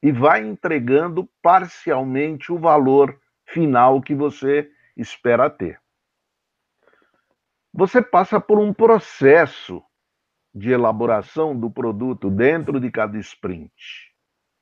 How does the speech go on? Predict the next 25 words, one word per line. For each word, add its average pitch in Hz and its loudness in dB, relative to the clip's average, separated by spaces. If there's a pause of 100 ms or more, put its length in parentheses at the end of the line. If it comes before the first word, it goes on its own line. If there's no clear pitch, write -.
(1080)
Agora, 135 0 (140)
quando 226 4
a 214 8
gente 180 -4
pensa 131 -4
num 120 -6 (220)
produto, 151 0 (240)
eh, 117 0 (140)
final 185 4
da 123 2
organização, 123 2 (1000)
a 131 -4
visão 165 -2
do 135 -4
todo 160 2 (320)
é 127 -2
fundamental 160 -2
pra 143 -2
que 156 -14
você 147 -6
construa 143 -2
no 110 -4
ágil 147 0 (280)
essas 139 -4
partes 151 -2